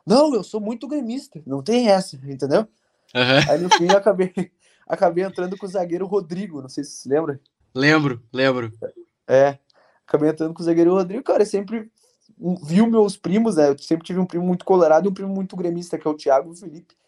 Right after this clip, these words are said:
Speaker 1: Eu sempre vi eles brigando muito, assim, nos dias do jogo e discutindo. Deu, "Caramba, velho, tudo isso por causa do Grêmio?" Eu tinha, tinha o quê? Uns oito anos, nove anos.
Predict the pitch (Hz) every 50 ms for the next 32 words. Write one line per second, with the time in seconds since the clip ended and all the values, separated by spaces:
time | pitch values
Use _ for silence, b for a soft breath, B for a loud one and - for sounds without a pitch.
0 | _ _ - - 214 208 185 196 220 220 220 214 202 185 170 165 180 170 127 139
1 | 156 180 202 196 160 156 175 170 185 156 156 165 180 180 147 135 139 147 160 165
2 | 156 135 120 113 - 156 185 165 151 151 - - - 160 139 - - - - 151
3 | 180 202 190 185 b b b b b b b b b b b _ - 208 - -
4 | - _ _ - - - - 262 202 151 147 202 277 269 269 185 131 117 110 120
5 | 147 _ - 160 175 196 208 196 190 - - - - 156 156 156 156 160 147 143
6 | 135 110 120 117 151 208 220 147 127 131 - - 127 110 110 - _ _ _ _
7 | - - 139 131 131 127 - - 160 156 135 113 _ _ _ - 107 107 - -
8 | - - 147 156 151 143 139 147 156 147 143 147 143 135 131 131 - - - _